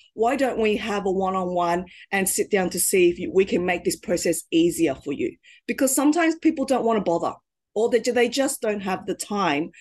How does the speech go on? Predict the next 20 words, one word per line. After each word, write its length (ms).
to 100
try 320
and 200
find 320
those 200
pain 260
points 460
at 180
that 180
particular 540
moment. 500
So, 400
uh, 360
we 200
do 240
this 180
on 200
a 40
monthly 460
basis. 720